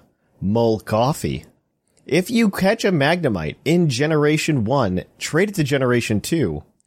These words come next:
it will gain the Electric Steel type.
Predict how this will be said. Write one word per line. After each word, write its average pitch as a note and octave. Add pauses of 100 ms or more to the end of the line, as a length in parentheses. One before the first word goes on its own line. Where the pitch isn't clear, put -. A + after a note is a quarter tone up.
(180)
it C#3+
will D3
gain D#3
the C#3+
Electric C3+
Steel B2+
type. -